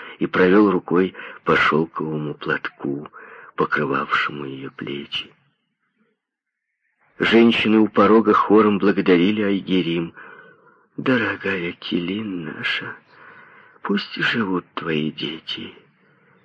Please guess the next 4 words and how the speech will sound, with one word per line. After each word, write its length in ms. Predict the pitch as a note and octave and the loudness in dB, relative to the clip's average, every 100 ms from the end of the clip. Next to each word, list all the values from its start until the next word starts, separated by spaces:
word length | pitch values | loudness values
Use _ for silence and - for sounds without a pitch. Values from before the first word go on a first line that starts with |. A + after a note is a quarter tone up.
| _ _ - _ | _ _ -20 _
Пошли 440 | E3+ E3 - G#3 | 0 2 2 -2
тебе 380 | A3 - D#3+ D#2+ | -2 -4 -4 -4
Бог 420 | - F2+ E2+ - | -4 -4 0 0
радости. 840 | E2 D#2 D#2+ D#2+ D#2 - - A2 A2 | 2 -2 -2 -6 -10 -12 -12 -12 -14